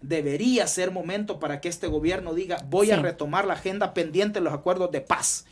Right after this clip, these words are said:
Speaker 1: Lo que Arena y el Frente no quisieron hacer porque tenían intereses, contradicciones, nosotros, ¿verdad?, que no participamos directamente como actores en la guerra y por tanto no tenemos ningún compromiso y ningún interés,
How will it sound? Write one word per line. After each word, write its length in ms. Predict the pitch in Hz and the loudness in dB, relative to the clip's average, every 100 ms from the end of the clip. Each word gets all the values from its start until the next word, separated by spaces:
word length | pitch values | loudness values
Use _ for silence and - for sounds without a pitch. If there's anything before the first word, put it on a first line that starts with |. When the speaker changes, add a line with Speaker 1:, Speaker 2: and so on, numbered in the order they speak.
| - - - | -20 -20 0
Speaker 1:
Lo 240 | 160 202 - | 6 6 6
que 100 | 175 | 6
Arena 380 | 185 226 233 | 8 6 4
y 80 | 185 | 0
el 80 | 160 | 0
Frente 400 | 147 214 233 202 | 2 2 2 -2
no 140 | 175 185 | -4 -6
quisieron 400 | 170 190 190 190 | -4 -2 -2 -2
hacer 360 | 175 226 226 226 | 0 2 0 -2
porque 240 | 151 143 | -8 -8
tenían 460 | 143 156 202 202 180 | -10 -6 -4 -4 -6
intereses, 600 | 165 147 185 214 214 165 | -10 -8 -4 -2 -4 -6
contradicciones, 760 | 160 151 135 139 202 208 214 - - | -10 -8 -8 -4 -2 -2 -4 -12 -12
nosotros, 680 | 147 147 - 214 214 214 160 | -8 -4 4 4 4 -2 -4
¿verdad?, 400 | 143 151 208 - - - | -4 -2 -4 -6 -20 -6
que 180 | - 175 | 0 0
no 260 | 165 226 240 | 2 2 6
participamos 840 | 214 196 170 - 156 226 240 196 | 4 4 -2 -2 6 8 10 6
directamente 800 | 151 165 190 185 180 214 208 156 | 0 -2 -2 -4 -2 -4 -4 -6
como 180 | 147 139 | -6 -8
actores 420 | - 190 202 190 | -4 0 0 0
en 140 | 170 156 | -2 -2
la 80 | |
guerra 480 | 151 220 226 190 202 - | 4 4 4 -2 -8 -8
y 120 | 147 | -8
por 180 | 143 131 | -6 0
tanto 280 | 196 196 170 | 0 0 -4
no 140 | 190 | -6
tenemos 420 | 190 185 214 196 | -4 -2 -2 -2
ningún 560 | 170 156 151 220 233 214 - _ | -6 -8 0 0 0 -6 -14 _
compromiso 720 | 180 175 147 156 190 233 226 | -4 -4 -4 -4 -4 -2 -2
y 40 | 190 | -2
ningún 340 | 160 156 190 | -4 -4 -4
interés, 440 | 202 175 175 214 | -6 -4 -2 -2